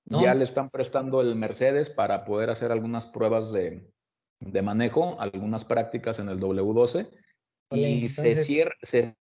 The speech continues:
Speaker 2: cier-, sí, se, se va cerrando más esta parte de que lo más probable es que para la siguiente temporada veamos a Russell en el equipo grande, ¿no?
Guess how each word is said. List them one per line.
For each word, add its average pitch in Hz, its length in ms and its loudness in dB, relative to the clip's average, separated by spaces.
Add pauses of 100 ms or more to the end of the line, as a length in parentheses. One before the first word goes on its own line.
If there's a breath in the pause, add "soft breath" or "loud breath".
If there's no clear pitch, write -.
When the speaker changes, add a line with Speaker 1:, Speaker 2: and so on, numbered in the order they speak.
(120)
Speaker 2:
cier-, 135 360 0
sí, 175 180 2
se, 151 180 2
se 135 140 2
va 143 140 4
cerrando 156 500 2
más 143 260 -2
esta 131 280 -4
parte 131 300 0
de 117 160 0
que 107 100 -6
lo 104 160 -2
más 127 320 -6
probable 131 400 2
es 127 60 -6
que 123 100 -4
para 110 180 0
la 107 120 0
siguiente 110 360 -4
temporada 139 760 0 (280)
veamos 113 540 0
a 101 80 2
Russell 113 460 0
en 98 100 -2
el 92 100 -4
equipo 95 300 -4
grande, 82 280 -6
¿no? 117 260 -10